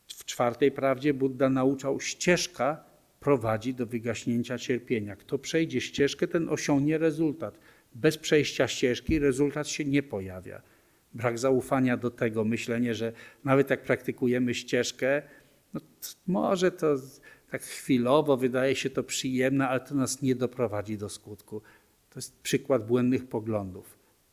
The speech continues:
o, o prawdzie o wygaśnięciu i o ścieżce. I wreszcie trzecie,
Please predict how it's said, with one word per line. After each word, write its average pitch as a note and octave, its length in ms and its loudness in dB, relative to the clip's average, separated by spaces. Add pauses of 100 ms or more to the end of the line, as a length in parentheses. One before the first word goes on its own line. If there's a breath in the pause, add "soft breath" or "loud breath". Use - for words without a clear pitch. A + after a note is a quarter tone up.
(1200)
o, - 120 -8 (760)
o A#2+ 220 0
prawdzie B2 420 0
o B2+ 60 0
wygaśnięciu C3+ 800 0
i B2 200 -4
o A#2 260 -6 (420 soft breath)
ścieżce. - 640 -4 (440 soft breath)
I D#3 100 2
wreszcie D3+ 400 6
trzecie, - 720 2